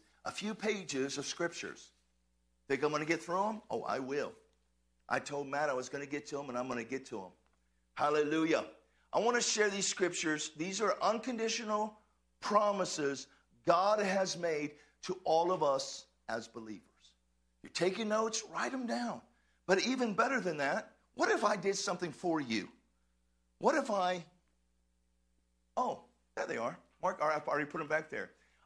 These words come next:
I made a copy of this for everybody in this room, or at least one per family. So go ahead and pass that out real quick.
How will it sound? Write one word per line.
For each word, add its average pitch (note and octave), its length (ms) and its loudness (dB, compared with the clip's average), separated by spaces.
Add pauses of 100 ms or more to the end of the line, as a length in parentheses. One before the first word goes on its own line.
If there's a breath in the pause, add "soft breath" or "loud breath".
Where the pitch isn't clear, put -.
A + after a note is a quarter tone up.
I A3+ 180 4
made F3+ 500 -2 (280)
a - 40 -20
copy G3 380 0
of D#3 100 -2
this F3 160 -2
for B2 140 -4
everybody D#3 400 -4
in D#3 80 -12
this D#3+ 200 -14
room, A2 180 -8
or G2 60 -10
at B2+ 80 -10
least C#3 260 -6
one B2+ 220 -6
per C#3 220 -6
family. A2 380 -10
So - 120 -20
go D3+ 100 -4
ahead E3 120 -6
and C#3 40 -16
pass C#3+ 200 -6
that A#2+ 120 -4
out A2 140 -4
real G#2 100 -8
quick. - 340 -14